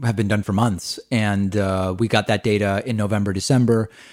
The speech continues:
and it was reviewed by the F D A, and then an emergency use authorization was put forward. And he said, "Really? Oh, I didn't know." And I said, "Yeah, I mean, that you, you need the phase three data." There was a discussion last summer about,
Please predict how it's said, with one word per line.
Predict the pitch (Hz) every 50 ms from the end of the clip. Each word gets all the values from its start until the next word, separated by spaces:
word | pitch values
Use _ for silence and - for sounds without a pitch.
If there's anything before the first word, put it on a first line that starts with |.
| - _ -
and | - 117 131
it | 123
was | 117 110
reviewed | 104 117 107 113 117 110
by | 101 110 107
the | 104 107 107
F | 101 -
D | - 110 104
A, | 104 104 101 101 101 107 - -
and | 120 113 107
then | 107
an | 107 104
emergency | 104 110 110 107 98 107 95 - 113
use | 120 143 151 -
authorization | 127 107 104 - 110 101 90 104 101 95 - - 104 95 95 - -
was | - 107 110 101 -
put | - 120 -
forward. | - 139 139 135 101 85 92
And | 101
he | 107
said, | 101 - 117 92 87 85
"Really? | 90 107 131 175 220 240 254 220
Oh, | 135 147
I | 151 135
didn't | 147 175 170 156
know." | 180 196
And | 120 113
I | 117
said, | 110 - 123 101 -
"Yeah, | - 135 180 175 104
I | 95
mean, | 113 110
that | 113 117 113 - _ _ _ _ - - - _ _ _ -
you, | 110 120 113 - _
you | - 120 120
need | 135 156 175
the | 139 143
phase | - 165 143 139 127 -
three | - 131 135 117
data." | 131 135 127 104 87 82
There | 87 120 120
was | 120 120 110
a | 123 107
discussion | 98 98 - - - - 165 175 175 - - 147 127 120
last | 117 117 123 127 143 156 151 - - -
summer | - - - 143 135 139 131 95 87 92 -
about, | - 107 101 110 101 101 101 101 -